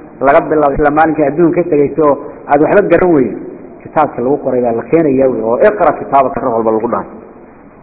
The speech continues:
وجاء بالنبيين وحارت أرض. نبي يدي ودم بالك. إلهي النبي صوت دري ودم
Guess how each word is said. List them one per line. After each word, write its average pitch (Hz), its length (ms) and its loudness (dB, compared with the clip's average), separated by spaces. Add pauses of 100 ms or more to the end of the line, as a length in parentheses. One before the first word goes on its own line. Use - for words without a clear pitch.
وجاء 113 320 2
بالنبيين 170 480 2
وحارت 131 440 2
أرض. 151 140 2 (500)
نبي 120 140 -2
يدي 151 200 4
ودم 202 260 4
بالك. 139 280 2
إلهي 135 360 0
النبي 143 440 0 (840)
صوت 139 260 2
دري 131 180 0
ودم 123 240 -2